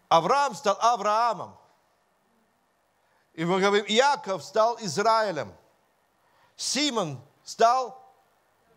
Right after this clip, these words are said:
Петром. И Савл стал Павлом. Есть в этом изменение. То есть, что я хочу сказать? У Бога Всевышнего это Эль Эльон, только он, как Бог, может исправить то, как Бог сделал.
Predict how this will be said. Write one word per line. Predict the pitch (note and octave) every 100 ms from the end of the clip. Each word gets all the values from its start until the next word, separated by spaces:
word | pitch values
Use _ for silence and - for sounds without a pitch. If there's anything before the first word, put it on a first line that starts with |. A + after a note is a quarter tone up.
| _ _ -
Петром. | G3+ F#3+ B3+ B3+ C3 - _ _ _ _ _ _ _
И | G3 G3+ F#3+ C#3+ -
Савл | - C4 C#4 A#3 F#3+
стал | C#3 G#3+ G3 F#3+ -
Павлом. | G#3+ A3 B2+ F#2+ G2 _ _ _ _ - _
Есть | D3 F3 C#4 -
в |
этом | C4 C4 A3+ A#3
изменение. | F3 F3 A#3 B3 A3+ C#3+
То | G#3
есть, | - -
что | - C#4
я | -
хочу | C4+ B3+
сказать? | F#3+ - G3 G#3+ F3+ - - - - -
У | G3+
Бога | D3 F3 C#4+ A3 G#3+
Всевышнего | - G3+ G#3 B3+ - A#3 A#3+
это | G#3+ F#3 F#3+ -
Эль | C4 C#4+
Эльон, | C#4+ B3+ A#3+ A3+ G3+ - -
только | A#3+ B3 G#3
он, | G3+ B3 C4+ G#3+
как | G#3 C#3+
Бог, | B2+ C4+ A#3
может | G3 G#3 G#3+
исправить | C#3 - A#3 A3 G3+
то, | C#4 D4
как | - G3+
Бог | C#3+ G#3 A3
сделал. | C#3 C3+ G#3 E3 A2+ F#2